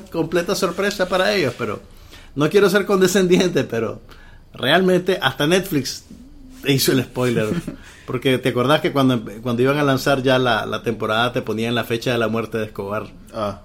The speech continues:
Speaker 1: Sí, sí, sí,
Speaker 2: Ah, es
Speaker 1: hab-,
Speaker 2: que yo no veo Netflix.
Speaker 1: había una, una animacioncita de esas que compartís en redes.
Speaker 2: Ajá.
Speaker 1: Que tenía el
Speaker 2: Tal día muere.
Speaker 1: la fecha. No decía tal día muere, solo decía la fecha.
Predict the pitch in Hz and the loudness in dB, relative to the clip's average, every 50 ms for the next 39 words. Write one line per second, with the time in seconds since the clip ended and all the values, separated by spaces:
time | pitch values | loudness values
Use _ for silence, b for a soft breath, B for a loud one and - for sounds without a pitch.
0 | - - - - - - 180 180 175 - - 202 190 - 127 123 123 123 123 120 | -20 -20 -20 -12 -6 -4 -4 -4 -4 -6 -6 -4 -2 -2 0 0 0 0 -2 -4
1 | 120 117 117 120 120 113 104 127 127 131 139 147 165 165 165 170 170 170 156 156 | -4 -6 -6 -6 -6 -6 -2 0 2 4 4 4 4 4 4 2 2 0 0 0
2 | 165 165 160 165 156 147 135 123 131 117 117 175 175 - 160 156 165 180 190 175 | 0 0 0 2 2 0 0 0 -2 -4 -2 -4 -4 -4 -2 -4 -4 -4 -4 -6
3 | - 151 135 127 120 - 117 120 - 170 175 170 165 180 202 202 156 113 104 104 | -6 -6 -6 -6 -6 -6 -6 -6 -4 -4 -4 -4 -4 -4 -4 -4 -4 -4 -6 -8
4 | 107 - - 123 123 135 143 180 190 b b b b - - - 127 120 - 120 | -10 -10 -10 -10 -8 -8 -8 -8 -10 b b b b -20 -16 -12 -10 -6 -4 -2
5 | 117 120 120 123 123 127 123 120 117 120 117 110 110 110 107 104 104 101 101 98 | 0 0 0 0 0 0 -2 -2 0 0 0 0 0 -2 -2 -2 -2 -4 -6 -8
6 | 95 85 - - 120 113 113 110 104 92 87 95 127 123 131 123 135 131 127 120 | -10 -12 -10 -4 -4 -2 -2 -2 -4 -4 -6 -4 -2 -2 -2 0 -2 -2 -2 -2
7 | 120 123 120 113 101 95 - - - 110 101 - - 113 107 - - 92 90 101 | -4 -4 -4 -6 -8 -8 -10 -10 -8 -8 -8 -4 -4 -4 -4 -4 -6 -10 -8 -4
8 | 120 151 185 175 160 190 180 180 156 151 156 151 143 139 143 135 123 107 127 127 | 0 2 2 4 4 2 2 2 2 2 2 2 2 2 2 2 0 0 0 0
9 | 131 127 120 127 120 113 113 - - - 92 - - - - | 0 0 0 -2 -4 -4 -4 -4 -6 -10 -14 -14 -14 -18 -18